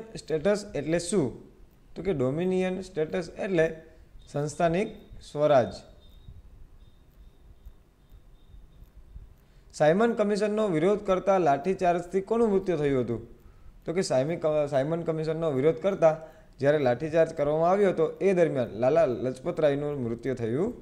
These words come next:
હતું. ભારતમાં સ્વાતંત્ર્ય દિનની સૌપ્રથમ ઉજવણી ક્યારે થઈ? તો કે ત્રીસ જાન્યુઆરી ઓગણીસો ને ત્રીસના રોજ સ્વાતંત્ર્ય દિનની સૌપ્રથમ ઉજવણી કરવામાં આવી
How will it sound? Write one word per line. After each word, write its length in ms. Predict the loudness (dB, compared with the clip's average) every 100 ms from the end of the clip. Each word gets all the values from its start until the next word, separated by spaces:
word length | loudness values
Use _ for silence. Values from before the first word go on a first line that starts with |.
| -20 -20 -20 -6
હતું. 340 | -4 -4 -8 -10 -20 -20 -20 -20 -20 _ -20 -20 -20 -20 -20 -20 -20 -20 -20 -20 -20 -20 -20 -20 -20 -20 -20 -20 -20 -4 6
ભારતમાં 480 | 6 6 2 0
સ્વાતંત્ર્ય 680 | 0 0 0 0 0 0 2
દિનની 420 | 2 0 2 0 2
સૌપ્રથમ 560 | 0 0 0 0 0
ઉજવણી 360 | 0 0 0 -4
ક્યારે 340 | 2 4 4
થઈ? 260 | 0 -4 -6 -18 -20 -20 -20 -20 -20 -20 -20 -20 -20 -12
તો 60 |
કે 120 | -6 -6
ત્રીસ 360 | -2 -2 -2
જાન્યુઆરી 640 | 0 2 2 0 2 0 -4 -8
ઓગણીસો 440 | -6 -4 -4 -4 -4
ને 240 | -4 -4 -10 -20 -20 -6
ત્રીસના 420 | -4 -2 2 4
રોજ 220 | 4 2 -8 -20 -20 -20 -20 -20 -20 -2
સ્વાતંત્ર્ય 540 | -2 0 -4 -2 -2
દિનની 480 | -2 -4 -4 -6 -8 -12 -20 -20 -20 -20 -20 -12
સૌપ્રથમ 520 | -2 0 0 -2 -4
ઉજવણી 360 | -2 -4 -4 -4
કરવામાં 460 | -4 -4 -6 -6
આવી 280 | -4 -4 -4